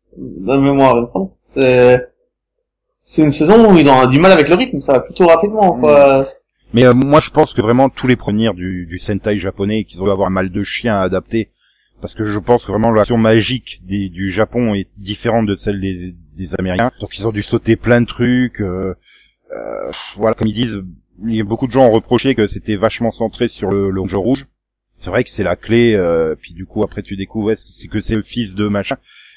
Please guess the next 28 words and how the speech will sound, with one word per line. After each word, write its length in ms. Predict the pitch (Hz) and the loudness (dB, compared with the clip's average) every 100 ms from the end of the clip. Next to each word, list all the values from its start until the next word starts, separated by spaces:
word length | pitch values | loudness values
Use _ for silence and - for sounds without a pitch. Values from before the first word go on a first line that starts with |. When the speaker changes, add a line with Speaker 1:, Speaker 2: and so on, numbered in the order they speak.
| - | -6
Speaker 2:
Et 20 | |
la 120 | 104 | -4
productrice 520 | 101 120 113 - 147 113 | -2 0 -2 0 -2 2
a 100 | 107 | 0
expliqué, 440 | - 120 156 131 | 0 -6 0 0
bah, 220 | 92 92 98 | 0 -4 -2
on 80 | |
est 80 | 113 | -4
coincé 400 | - 120 - 170 | 0 -2 0 -2
parce 160 | 107 98 | -2 -4
que 60 | 110 | -4
le 40 | |
matériel 400 | 107 - 104 110 | -4 -2 -2 -2
japonais, 560 | 95 107 113 120 156 113 | -2 -2 0 0 2 2
euh, 240 | 98 95 | 0 -2
enfin 220 | 90 76 67 | -2 -4 -2
voilà, 220 | 104 101 | 0 0
la 60 | |
série 260 | 90 101 95 | 0 -6 -6
japonaise, 440 | 92 - 113 139 | -4 -2 -2 0
elle 100 | 107 95 | 0 -4
est 40 | |
concentrée 500 | - - 107 98 135 | -4 -8 -6 -4 -4
sur 260 | - - 127 | -4 -2 0
le 100 | 113 | 0
Ranger 280 | 87 101 98 | 0 -2 -2
rouge, 360 | 113 120 107 87 | -4 -4 -6 -8
donc. 200 | 85 | -14